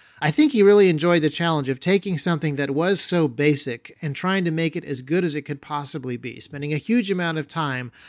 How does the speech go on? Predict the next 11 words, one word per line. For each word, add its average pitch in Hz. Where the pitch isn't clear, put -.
working 196
on 156
the 156
exact 160
angles 156
for 151
the 139
perfect -
ergonomics, 131
getting 175
the 143